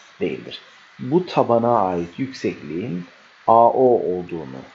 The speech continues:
dikkatinizi çekiyorum. Yani taban burası, yükseklik burası oldu.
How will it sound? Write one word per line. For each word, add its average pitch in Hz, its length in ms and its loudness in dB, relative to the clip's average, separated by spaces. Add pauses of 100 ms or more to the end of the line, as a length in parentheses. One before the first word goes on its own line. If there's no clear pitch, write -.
(800)
dikkatinizi 82 640 -14
çekiyorum. 73 520 -12
Yani 76 200 -10
taban 107 400 0
burası, 120 480 0 (600)
yükseklik 127 640 -4
burası 80 340 -8
oldu. 65 380 -10